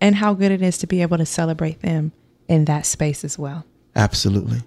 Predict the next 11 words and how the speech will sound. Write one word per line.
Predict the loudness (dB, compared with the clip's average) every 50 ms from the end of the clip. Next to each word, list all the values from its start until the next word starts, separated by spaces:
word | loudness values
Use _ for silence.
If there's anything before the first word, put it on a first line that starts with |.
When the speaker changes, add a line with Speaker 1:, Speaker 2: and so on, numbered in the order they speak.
| _ _ _ _ _ _ _ _ 2
Speaker 2:
And | 4 4 4 2 0
that | 0 2 2
was | 2 2 0
a |
part | -2 0 2 2 2
I | 4
wanted | 2 2 0 -2 -2
to | -4 -4 -6 -6 -8 -12 _ _ _ _ _ _ _ _ _
mention, | 2 2 4 4 2 2 2 2
is | 2 0 0
that | 0 -2 -2